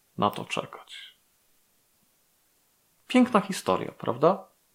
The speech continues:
Nasz tatuś, nasz Stwórca, Jezus Chrystus, również zostawił nam obietnicę, mówiąc, że odchodzi,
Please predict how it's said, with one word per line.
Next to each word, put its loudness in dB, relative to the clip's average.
Nasz 10
tatuś, 4
nasz 4
Stwórca, 4
Jezus 6
Chrystus, 2
również 10
zostawił 8
nam 8
obietnicę, 2
mówiąc, 8
że 10
odchodzi, 4